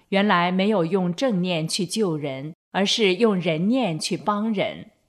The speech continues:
这时周围已全是警察，很多大胆的市民在大声地指责，骂声不断。我调整心态，用平和的语气，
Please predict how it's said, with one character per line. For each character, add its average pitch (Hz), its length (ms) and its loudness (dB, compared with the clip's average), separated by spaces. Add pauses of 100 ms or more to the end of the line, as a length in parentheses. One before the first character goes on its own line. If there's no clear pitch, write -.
(500)
这 226 140 6
时 185 340 4
周 233 220 2
围 180 240 2
已 160 220 -4
全 160 320 -4
是 254 160 -2
警 151 260 -6
察， 131 380 -8 (320)
很 196 220 2
多 202 180 4
大 196 240 -2
胆 165 180 -2
的 156 120 -4
市 202 200 -2
民 170 280 -2
在 185 240 0
大 185 260 -2
声 226 220 -4
地 190 100 0
指 165 240 -6
责， 160 420 -6 (200)
骂 208 200 -2
声 196 380 -2
不 127 160 -10
断。 151 340 -4 (600)
我 190 280 4
调 190 260 0
整 175 180 -4
心 185 300 -2
态， 180 340 -4 (220)
用 214 260 2
平 202 280 -2
和 185 180 -2
的 196 120 -2
语 170 200 -4
气， 185 420 -4